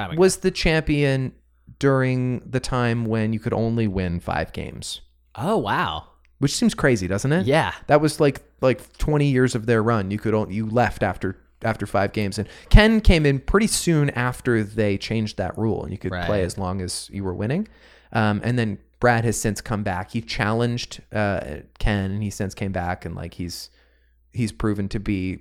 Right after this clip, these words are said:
Speaker 2: almost just as good.
Speaker 1: Ken Jennings was still, it was in the two thousands though, wasn't it?
Speaker 2: I
Speaker 1: That
Speaker 2: think
Speaker 1: he was
Speaker 2: two thousand,
Speaker 1: playing?
Speaker 2: I think two thousand three or four was when
Speaker 1: Okay.
Speaker 2: he first
Speaker 1: Came
Speaker 2: caught
Speaker 1: on the
Speaker 2: on.
Speaker 1: scene.
Speaker 2: Yeah.
Speaker 1: Wow.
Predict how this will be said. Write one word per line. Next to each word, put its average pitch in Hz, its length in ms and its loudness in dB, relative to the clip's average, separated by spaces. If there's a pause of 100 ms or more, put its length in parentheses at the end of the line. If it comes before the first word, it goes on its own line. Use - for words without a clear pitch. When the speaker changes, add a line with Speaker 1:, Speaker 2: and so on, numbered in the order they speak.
(120)
Speaker 2:
almost 160 440 4
just 139 240 2
as 107 100 -2
good. 101 460 0
Speaker 1:
Ken 190 180 2
Jennings 160 320 2
was 117 140 -2
still, - 340 -2
it 143 80 2
was 160 140 4
in 156 160 4
the 117 40 0
two - 280 2
thousands 82 560 -6
though, 76 160 -10
wasn't 87 260 -8
it? 127 200 -8
Speaker 2:
I - 40 -12
Speaker 1:
That 185 60 -4
Speaker 2:
think 214 140 -2
Speaker 1:
he - 20 -10
was - 60 -6
Speaker 2:
two 208 60 -4
thousand, 180 260 0
Speaker 1:
playing? 170 200 -8
Speaker 2:
I - 60 -6
think 226 180 -8
two - 120 -12
thousand 147 340 -4
three 113 160 -2
or 92 80 -2
four 82 440 -8
was 101 180 -6
when 87 100 -4
Speaker 1:
Okay. 101 80 -4
Speaker 2:
he 92 100 -6 (140)
first - 300 -8 (640)
Speaker 1:
Came 98 140 -8
Speaker 2:
caught 92 140 0
Speaker 1:
on 85 80 -4
the 80 40 -4
Speaker 2:
on. - 60 -6
Speaker 1:
scene. 87 200 -8
Speaker 2:
Yeah. 90 220 -2 (720)
Speaker 1:
Wow. 95 440 -6